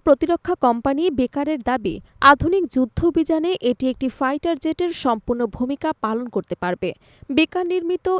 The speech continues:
এই মানববিহীন যুদ্ধ আকাশযানটির বেশ কয়েকটি সফল পরীক্ষা ইতোমধ্যেই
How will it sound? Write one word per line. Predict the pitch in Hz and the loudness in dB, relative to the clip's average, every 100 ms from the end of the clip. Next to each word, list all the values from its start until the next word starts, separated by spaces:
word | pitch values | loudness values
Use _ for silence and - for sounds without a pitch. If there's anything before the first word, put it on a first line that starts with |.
| - | 0
এই | 277 240 | -2 0
মানববিহীন | 214 247 294 311 330 294 208 | -2 -4 -4 -4 -2 -4 -4
যুদ্ধ | 254 - 302 - 208 | -6 -4 -6 -2 -4
আকাশযানটির | 214 269 269 311 302 220 165 208 | -2 -4 -4 -4 -4 -4 -6 -2
বেশ | 277 320 - | -2 -2 -2
কয়েকটি | 320 - 311 - | -4 -2 -4 -4
সফল | 214 - 240 240 | -4 -4 -2 -2
পরীক্ষা | 240 - 320 359 - | -2 -4 -4 -4 -4
ইতোমধ্যেই | 254 269 262 262 - 339 | -4 -2 -2 -6 -2 -4